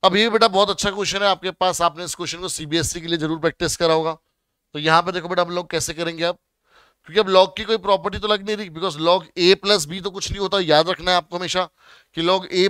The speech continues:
plus B कुछ नहीं होता, log A into B होता है log A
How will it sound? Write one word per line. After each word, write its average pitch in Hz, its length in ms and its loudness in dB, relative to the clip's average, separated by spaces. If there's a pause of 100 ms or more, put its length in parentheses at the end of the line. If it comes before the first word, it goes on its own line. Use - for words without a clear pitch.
plus 196 260 -2
B 185 120 -6
कुछ 165 200 -10
नहीं 175 100 -8
होता, 190 260 2
log 180 280 0 (220)
A 180 100 2 (200)
into 185 300 -8
B 202 180 0
होता 170 280 2
है 202 140 4
log 156 340 -2
A 202 80 10